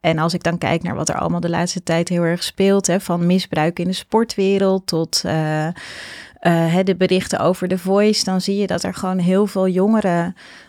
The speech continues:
ehm, en vooral ook meiden in situaties terechtkomen die heel onprettig zijn, die ze helemaal niet willen. Maar ook omdat ze gewoon eigenlijk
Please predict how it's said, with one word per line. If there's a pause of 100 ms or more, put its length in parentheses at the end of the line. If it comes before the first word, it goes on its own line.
(160)
ehm,
en
vooral
ook
meiden
in
situaties
terechtkomen (160)
die
heel
onprettig
zijn, (320)
die
ze
helemaal
niet
willen. (420)
Maar
ook
omdat
ze
gewoon (120)
eigenlijk